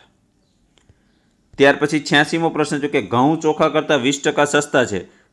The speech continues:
તો ચોખા ઘઉં કરતાં કેટલા ટકા મોંઘા થશે? તો તેમાં જ આવશે પચીસ ટકા.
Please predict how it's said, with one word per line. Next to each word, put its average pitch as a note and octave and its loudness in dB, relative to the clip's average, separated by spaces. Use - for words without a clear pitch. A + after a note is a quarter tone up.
તો B2+ -2
ચોખા C#3 4
ઘઉં C#3 2
કરતાં D3 -2
કેટલા D#3 2
ટકા C3 0
મોંઘા A#2 0
થશે? F2+ -10
તો A2 -6
તેમાં C3+ 0
જ A#2+ 0
આવશે A#2 -2
પચીસ C#3 -4
ટકા. - -12